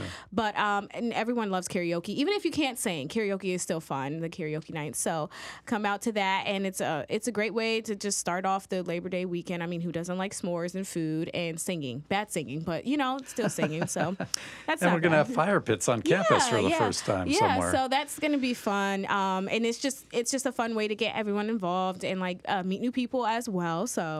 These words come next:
Speaker 2: Mm-hmm.
Speaker 1: if you have nothing going on on Friday, come to karaoke night, um, and pick your favorite song. You can do it with a partner, so you don't have to be up there alone if you're <laughs> shy,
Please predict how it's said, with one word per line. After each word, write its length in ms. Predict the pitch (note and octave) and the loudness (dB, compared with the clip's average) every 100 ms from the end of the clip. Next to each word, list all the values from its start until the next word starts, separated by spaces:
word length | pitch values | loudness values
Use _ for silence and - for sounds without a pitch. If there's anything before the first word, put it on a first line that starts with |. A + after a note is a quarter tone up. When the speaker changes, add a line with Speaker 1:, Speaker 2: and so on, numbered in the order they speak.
| C3+ | 0
Speaker 2:
Mm-hmm. 180 | A2+ C#3 | 2 0
Speaker 1:
if 160 | E3 | -2
you 60 | G#3+ | -2
have 180 | G3+ G#3 | -2 -4
nothing 340 | - G#3+ A3 | -10 -8 -4
going 200 | A3+ C4 | -2 0
on 160 | C4+ C4+ | 0 0
on 100 | C4+ | -2
Friday, 320 | A#3+ A#3 A#3 | -2 -2 -2
come 180 | A3+ G#3+ | -2 -4
to 80 | |
karaoke 460 | - C#4 C4+ A#3 B3 | 0 0 0 -2 0
night, 400 | A#3 A3 B3 - | 0 0 -2 -2
um, 420 | F#3 F3+ F3+ F#3 - | -2 0 -2 -4 -6
and 200 | F#3 F#3 | -8 -6
pick 160 | G#3+ | -6
your 80 | G3 | -4
favorite 280 | G3 G3 B3+ | -2 -2 -2
song. 440 | B3+ G#3 F#3+ A#3 C#4+ - - | 0 2 2 0 -2 -10 -6
You 80 | B3 | 0
can 80 | A#3+ | 2
do 80 | C4 | 0
it 80 | |
with 80 | A#3+ | -2
a 60 | F#4+ | -2
partner, 340 | C4+ A3 A3+ | -2 0 -2
so 140 | B3 G3 | -2 -2
you 20 | |
don't 120 | A3+ | -2
have 160 | G#3+ A3+ | -2 -4
to 60 | |
be 120 | A#3 A3+ | -4 -2
up 80 | |
there 140 | A3+ B3 | -2 -2
alone 360 | C4+ F3 E3+ | 0 -2 -2
if 140 | F3+ - | -4 -6
you're 80 | G#3 | -6
<laughs> 120 | - | -2
shy, 400 | A#3+ D4+ D#4+ | 0 2 2